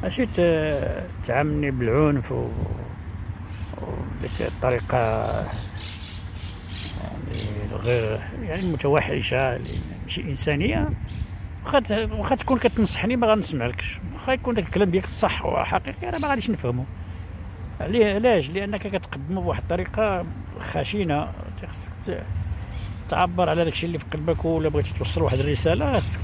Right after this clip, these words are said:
تواضع، وخصك ت-، تدخل الإنسان غير ب-، بالتي هي أحسن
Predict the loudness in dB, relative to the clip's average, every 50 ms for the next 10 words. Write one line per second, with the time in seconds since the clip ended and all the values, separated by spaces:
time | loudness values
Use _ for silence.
0 | 2 6 8 10 10 10 8 8 6 6 6 6 6 6 4 4 2 0 -2 -6
1 | -10 -10 -12 -10 -6 -6 -6 -6 -6 -8 -10 -10 -10 -10 -10 -10 -10 -10 -10 -8
2 | -8 -2 2 2 2 4 2 0 0 2 2 2 4 4 4 6 6 6 6 6
3 | 4 2 0 0 0 0 0 0 0 0 -2 -2 -4 -4 -4 -6 -6 -6 -6 -6
4 | -8 -8 -6 -6 -6 -8 -8 -8 -8 -8 -8 -8 -8 -8 -8 -8 -6 -2 2 4
5 | 4 4 4 4 2 2 4 2 2 2 0 -2 -4 0 2 2 4 4 2 0
6 | 0